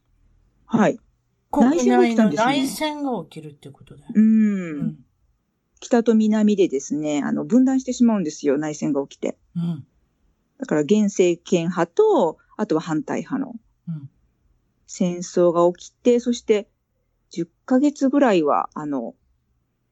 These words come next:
Speaker 1: 夜間外出禁止令が出たり、こう、あの、いろいろ国内の移動が制限されたり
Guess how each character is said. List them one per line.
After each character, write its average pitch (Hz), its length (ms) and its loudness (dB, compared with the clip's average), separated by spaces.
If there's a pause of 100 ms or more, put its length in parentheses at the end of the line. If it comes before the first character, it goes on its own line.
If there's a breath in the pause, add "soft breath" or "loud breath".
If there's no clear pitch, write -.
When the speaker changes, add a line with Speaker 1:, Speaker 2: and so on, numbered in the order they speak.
(120)
Speaker 1:
夜 185 200 -2
間 180 200 -4
外 160 160 0
出 - 260 -12
禁 165 180 -6
止 156 140 -10
令 151 140 2
が 147 80 -4
出 156 100 2
た 139 120 -2
り、 135 100 -2
こ 127 440 0
う、 - 20 -4
あ 151 80 0
の、 135 240 0
い 185 80 2
ろ 175 100 6
い 160 40 2
ろ 165 180 2 (160)
国 196 260 -2
内 160 140 0
の 156 100 -2
移 165 100 2
動 160 160 2
が 156 100 0
制 185 220 2
限 180 160 2
さ 156 120 -2
れ 143 100 2
た 143 120 -4
り - 200 -2